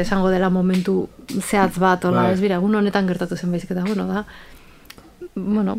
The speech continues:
Speaker 1: mm,
Speaker 2: Baina hori
Speaker 1: proze-,
Speaker 2: sentitzen
Speaker 1: bai,
Speaker 2: duzunean, nolabait,
Speaker 1: bai,
Speaker 2: arnasa
Speaker 1: bai,
Speaker 2: hartu, bai,
Speaker 1: bai,
Speaker 2: lasai, ez?
Speaker 1: bai, bai,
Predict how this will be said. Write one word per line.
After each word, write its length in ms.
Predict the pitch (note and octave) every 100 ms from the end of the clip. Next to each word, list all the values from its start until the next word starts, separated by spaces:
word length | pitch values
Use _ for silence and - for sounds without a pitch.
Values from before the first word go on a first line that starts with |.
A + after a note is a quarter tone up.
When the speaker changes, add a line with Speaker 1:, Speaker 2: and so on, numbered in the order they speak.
| G#3+ G#3
Speaker 1:
mm, 600 | G3 F3+ E3+ E3+ E3 E3 - - F#3+ - -
Speaker 2:
Baina 260 | A2+ A2+ -
hori 100 | C#3
Speaker 1:
proze-, 140 | -
Speaker 2:
sentitzen 400 | C3+ - A3+ A3+ G#3
Speaker 1:
bai, 80 | C#3
Speaker 2:
duzunean, 600 | C3+ D3+ D3+ D3+ D#3+ D#3
nolabait, 500 | C3+ A3+ G3+ G3 G#3+
Speaker 1:
bai, 100 | C3
Speaker 2:
arnasa 380 | - C3+ A3 G#3+
Speaker 1:
bai, 80 | B2+
Speaker 2:
hartu, 200 | A#2 A#2+
bai, 120 | A#2
Speaker 1:
bai, 80 | A#2
Speaker 2:
lasai, 540 | A#3 G#3 G3 A3+ -
ez? 80 | -
Speaker 1:
bai, 260 | A3+ G#3+ G#3+
bai, 140 | A3